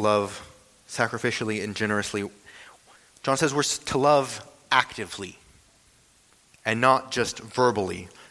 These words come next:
In verse eighteen, he writes, "Little children, let us not love in word or talk, but in deed and truth." Love is not just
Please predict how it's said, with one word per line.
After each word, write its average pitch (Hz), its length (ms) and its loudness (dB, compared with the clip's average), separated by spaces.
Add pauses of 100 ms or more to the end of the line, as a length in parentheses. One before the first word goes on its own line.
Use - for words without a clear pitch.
(120)
In 107 100 -4
verse 135 260 2
eighteen, 107 460 -2
he 101 140 -8
writes, 98 300 -2
"Little 139 220 2
children, 92 460 -4 (720)
let 117 140 2
us 135 200 0
not 120 220 2
love 104 420 2
in 104 160 -8
word 113 320 2
or 107 140 -2
talk, - 400 -4
but - 180 -4
in 101 160 -6
deed 120 500 -4 (320)
and 98 480 -2 (160)
truth." - 680 -14 (1040)
Love 151 560 2
is 120 240 0
not 120 380 2
just - 580 -2